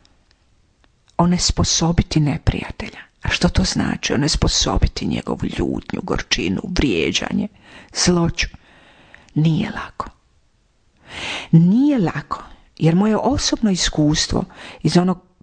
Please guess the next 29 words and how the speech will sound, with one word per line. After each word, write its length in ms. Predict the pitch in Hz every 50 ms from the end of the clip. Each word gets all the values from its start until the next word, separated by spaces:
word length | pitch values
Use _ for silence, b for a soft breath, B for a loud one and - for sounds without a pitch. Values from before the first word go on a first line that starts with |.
| _
početka 600 | - 180 165 - - 180 175 202 - - - 185
priče 580 | - - - 160 175 202 208 202 - - 175 160 B B B B B B B
te 140 | B 185 185
jedne 240 | 185 175 180 180 170
osobe 440 | 185 220 - - - 196 165 165 156
koja 200 | - - 156 151
me 80 | 151
u 200 | 151 - - 156
nekakvom 480 | 175 180 175 - 165 - - 147 151 151
zadnjem 400 | 165 175 190 202 190 170 151 143
vremenu 440 | 147 165 185 185 170 165 147 139 135
posebno 600 | - - 165 160 - - - - 170 - 139 -
šokantno 680 | - - - 143 - - 165 170 165 - - - 147 147
iznenadila, 680 | 147 160 156 143 135 139 143 151 170 202 208 - - - B B B B B B B B
ali 160 | B B 196 247
moram 160 | 311 349 294
priznati 320 | - 277 302 302 320 285
da 80 | 220 196
sam 140 | - 175 160
se 140 | - -
iznenadila 600 | 160 156 165 156 151 147 160 180 214 226 254 220
na 120 | 170 139 147
svoju 640 | - - - - - 151 143 160 196 262 302 302 277
reakciju. 640 | 254 233 226 - - - - - - - - - - - _ _ _ _ _ _ - _ _ _ _ B B B B B B B B B B B B B
Kako 320 | - - - - - 190
me 120 | 190 202
je 60 | 226 -
to 180 | - - - -
zabolilo 640 | - - - - - - - - - - - -